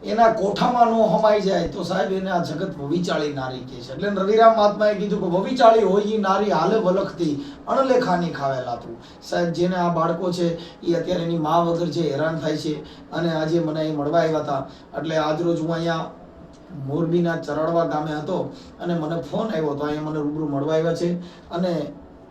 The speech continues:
આ રેખાબેનને પણ વિનંતી કરું છું કે બેન, તમને તમારા બાળકોની જો યાદ આવતી હોય, તમે તમારા બાળકોના જો તમને હેત હોય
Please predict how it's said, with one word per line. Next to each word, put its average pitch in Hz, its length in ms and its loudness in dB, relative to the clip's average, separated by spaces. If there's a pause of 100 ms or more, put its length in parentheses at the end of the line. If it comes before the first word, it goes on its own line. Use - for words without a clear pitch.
(340)
આ 160 280 2
રેખાબેનને 196 540 0
પણ 190 140 -2
વિનંતી 190 340 -2
કરું 190 240 -2
છું 190 140 -2
કે 202 140 4
બેન, 175 220 -2 (280)
તમને 185 500 -2 (140)
તમારા 180 300 2
બાળકોની 175 560 -2
જો 175 120 2
યાદ 151 280 0
આવતી 143 300 -2
હોય, 131 200 -6 (380)
તમે 208 280 0
તમારા 196 320 0
બાળકોના 185 720 0 (480)
જો 185 160 0
તમને 202 340 -4
હેત - 480 0
હોય 143 240 -2